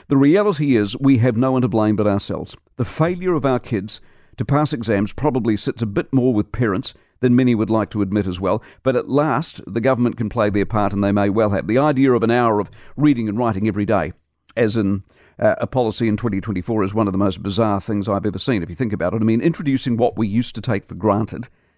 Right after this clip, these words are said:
and thought worked. I mean, how far off track has the system gone when the failure rate speaks for itself and you have to literally go back to basics the way they have, which is the part of the whole education debacle I've never really understood. I mean, for all of those who argue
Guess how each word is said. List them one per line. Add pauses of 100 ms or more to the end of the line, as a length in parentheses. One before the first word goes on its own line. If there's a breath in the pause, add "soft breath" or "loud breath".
(100)
and
thought
worked.
I
mean,
how
far
off
track
has
the
system
gone
when
the
failure
rate
speaks
for
itself (220 soft breath)
and
you
have
to
literally
go
back
to
basics (240)
the
way
they
have, (320 loud breath)
which
is
the
part (160)
of
the
whole
education
debacle
I've
never
really
understood. (240 loud breath)
I
mean,
for
all
of
those
who
argue